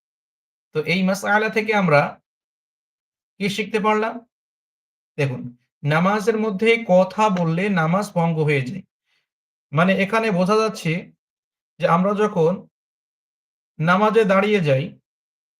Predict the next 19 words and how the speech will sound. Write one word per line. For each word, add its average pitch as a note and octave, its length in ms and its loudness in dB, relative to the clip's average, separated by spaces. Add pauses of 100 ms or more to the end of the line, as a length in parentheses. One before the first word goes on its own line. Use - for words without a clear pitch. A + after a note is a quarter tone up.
(760)
আমরা D#3 200 0
যখন A3+ 400 0
নামাজে F#3 480 0
দাঁড়িয়ে G3+ 340 2
যাই, E3+ 240 2
আল্লাহু F#3+ 380 4
আকবার G3 360 -4
বললাম, F#3 560 0 (320)
তাকবীরে F#3+ 300 0
তাহরিমা F#3+ 340 2
আল্লাহু G3 480 4
আকবার G3 320 -2
বলে G#3 200 -2
এই F#3+ 80 -2
যে G3 80 0
দাঁড়িয়ে G3 420 4
গেলাম, F3+ 480 0 (360)
এখন G3+ 440 0
যদি G3 580 -2